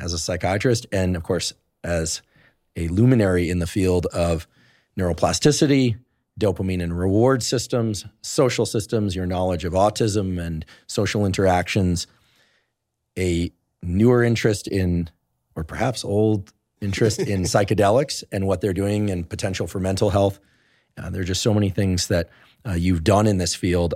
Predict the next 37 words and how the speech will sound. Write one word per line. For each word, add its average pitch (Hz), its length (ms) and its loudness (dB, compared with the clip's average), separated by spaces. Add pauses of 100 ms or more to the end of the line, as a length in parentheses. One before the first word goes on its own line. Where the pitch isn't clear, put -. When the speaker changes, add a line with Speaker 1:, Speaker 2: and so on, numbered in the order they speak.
Speaker 1:
I've 82 200 -8
been 87 140 -8
a 82 80 -6
long, 101 720 2
long 95 320 2
time 90 260 0
fan 90 240 0
of 80 100 0
your 85 120 2
work 87 300 0
since - 240 -4
your 87 80 -2
days 85 240 0
as 80 140 -4
an 78 120 -6
assistant 113 460 0
professor. 104 400 2
I've 92 140 0
tracked 135 420 2
your 117 140 2
career. 110 420 2
I've 92 160 -2
learned 123 480 2 (320)
a - 60 -10
tremendous 113 480 2
amount 101 260 2
from 101 120 -2
you 101 220 2
by 87 260 -2
observing 113 580 2
you 147 300 2
and 135 440 2 (680)
from 98 240 -2
being 101 180 2
your 90 140 0
colleague. 98 440 2
So 90 400 0